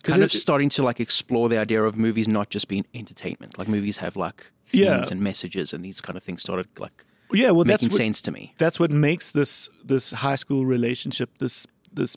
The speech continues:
Speaker 1: teen crush
Speaker 2: Mm.
Speaker 1: deeper, is that it, it's not as innocent
Speaker 2: Yeah.
Speaker 1: anymore. There, there is some level of,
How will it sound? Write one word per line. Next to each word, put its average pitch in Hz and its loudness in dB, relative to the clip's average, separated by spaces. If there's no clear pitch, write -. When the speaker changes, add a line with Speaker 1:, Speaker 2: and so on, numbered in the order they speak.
Speaker 1:
teen 135 0
crush - 0
Speaker 2:
Mm. 101 -12
Speaker 1:
deeper, 170 2
is 127 -2
that 131 0
it, 135 -2
it's - -6
not 151 2
as 117 -2
innocent 120 -8
Speaker 2:
Yeah. 123 2
Speaker 1:
anymore. 113 -2
There, 131 2
there 131 2
is 156 2
some 147 2
level 127 2
of, 113 0